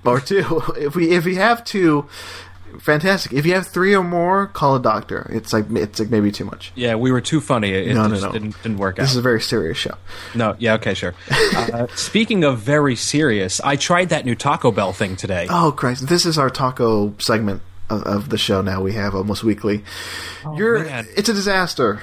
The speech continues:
Speaker 1: Matt. Explain
Speaker 2: Um,
Speaker 1: to the people what
Speaker 2: okay.
Speaker 1: this is.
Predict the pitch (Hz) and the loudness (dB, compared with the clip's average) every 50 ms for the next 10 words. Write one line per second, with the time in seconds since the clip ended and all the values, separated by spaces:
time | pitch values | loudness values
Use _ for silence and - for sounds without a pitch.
0 | - - 127 131 123 120 123 127 - - 165 160 - - - 196 208 208 208 208 | -14 -8 -2 0 2 2 2 0 0 -2 -2 -2 -2 -2 0 2 4 4 4 2
1 | 214 208 202 196 - - - - 185 156 - 175 170 160 - 190 156 147 135 139 | 2 0 -2 -4 -8 -14 -8 -8 -6 0 2 2 2 2 4 4 2 2 4 2
2 | 127 127 123 113 - - 131 127 170 - 127 196 185 160 127 104 92 - - - | 2 2 2 0 2 2 2 2 4 2 2 2 4 2 2 0 0 -6 -12 -14
3 | - - 170 | -14 -12 -12